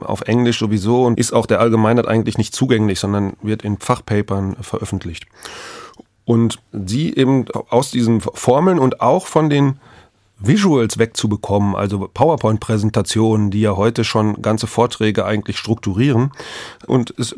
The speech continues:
allein über das Erzählerische ihr Sachgebiet und ihre Forschung erklären zu lassen, das war, schien mir ein ganz guter Ansatz.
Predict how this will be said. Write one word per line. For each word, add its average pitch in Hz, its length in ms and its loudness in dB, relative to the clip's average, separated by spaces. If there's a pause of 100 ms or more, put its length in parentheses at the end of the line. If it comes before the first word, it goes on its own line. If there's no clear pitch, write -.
(160)
allein 131 360 2
über 151 240 2
das 139 160 0
Erzählerische 143 720 2 (380)
ihr 131 180 4
Sachgebiet 143 640 2
und 120 220 0
ihre 135 240 2
Forschung 127 400 2
erklären 147 460 0
zu - 100 -2
lassen, 107 360 0 (500)
das - 240 -8
war, 113 280 -2
schien 147 280 -4
mir 139 100 2
ein 127 160 -2
ganz 123 220 -2
guter 131 240 -2
Ansatz. 107 420 -6